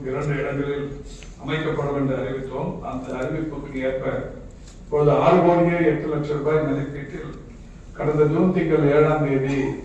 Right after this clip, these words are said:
நான் எழும்பூரில் இருக்கிற மருத்துவமனையில் ஒரு மையத்தை திறந்து வைத்தேன். அந்த மரு-, மையத்தை திறந்து வைக்கிற போது கூட மருத்துவர்கள் எல்லாம் சொன்னது,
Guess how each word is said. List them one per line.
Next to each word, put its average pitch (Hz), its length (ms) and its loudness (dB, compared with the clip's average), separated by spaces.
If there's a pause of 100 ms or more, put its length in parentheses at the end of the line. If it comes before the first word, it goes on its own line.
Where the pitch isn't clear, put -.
(140)
நான் 135 260 0 (600)
எழும்பூரில் 156 580 4
இருக்கிற 127 280 0
மருத்துவமனையில் 131 800 4 (140)
ஒரு 123 140 -2
மையத்தை 127 460 0
திறந்து 127 380 -4
வைத்தேன். 104 400 -10 (720)
அந்த 175 160 -4
மரு-, 190 420 6
மையத்தை 202 420 4
திறந்து 185 340 4
வைக்கிற 170 300 2
போது 151 220 4
கூட 151 180 2 (1400)
மருத்துவர்கள் 190 600 6
எல்லாம் 170 320 4
சொன்னது, 147 380 4